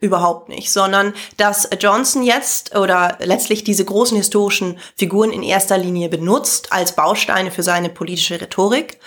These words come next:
und er möchte eigentlich beides gleichzeitig sein. Das ist insofern interessant, weil Johnson ist ja nun, äh, und auch sein gesamtes Kabinett, das sind die Leute, die zweitausendsechzehn die Leave-Kampagne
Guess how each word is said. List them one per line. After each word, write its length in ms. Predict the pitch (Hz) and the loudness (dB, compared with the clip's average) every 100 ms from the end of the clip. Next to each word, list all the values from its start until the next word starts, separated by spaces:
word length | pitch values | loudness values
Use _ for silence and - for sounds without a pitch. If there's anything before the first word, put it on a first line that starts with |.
| - - - - | -16 -16 -16 -2
und 500 | 233 220 214 - - | 2 2 2 -2 -2
er 140 | - 214 | -2 0
möchte 340 | 233 240 - | 0 0 0
eigentlich 400 | 190 220 240 - | 0 -2 -4 0
beides 340 | 196 202 247 | 0 2 0
gleichzeitig 720 | - 240 269 - - - - - | 0 0 0 -4 -12 -12 -10 -8
sein. 220 | - - _ - - - | -8 -8 _ -18 -16 -6
Das 120 | 185 240 | 0 0
ist 140 | 254 | 0
insofern 400 | 233 247 254 240 | 2 0 0 -2
interessant, 560 | 220 190 - 277 359 294 | -2 -4 0 0 0 0
weil 380 | 220 214 220 220 - - - | 2 2 0 -4 -12 -8 0
Johnson 480 | 196 240 247 277 262 | 2 2 0 -2 0
ist 180 | 214 | 0
ja 140 | 208 196 | 2 2
nun, 460 | 202 208 214 208 - - _ | 2 2 0 -2 -12 -20 _
äh, 60 | 208 | 2
und 240 | 190 208 | 2 2
auch 120 | 190 190 | 2 2
sein 260 | 175 180 | 2 2
gesamtes 400 | 180 185 185 175 | 0 0 -2 -4
Kabinett, 640 | - 175 170 190 - - - - - - | -2 -2 0 0 -2 -4 -10 -20 -10 -2
das 180 | 214 262 | 0 2
sind 160 | 262 | 0
die 60 | 233 | 2
Leute, 340 | 196 226 240 | 4 2 0
die 120 | 208 | -4
zweitausendsechzehn 800 | - 208 208 190 196 226 - 240 | 0 0 0 -2 -2 -2 0 0
die 100 | 196 | 0
Leave-Kampagne 920 | 185 226 226 226 208 208 202 190 190 | 0 0 0 -4 0 0 2 0 -2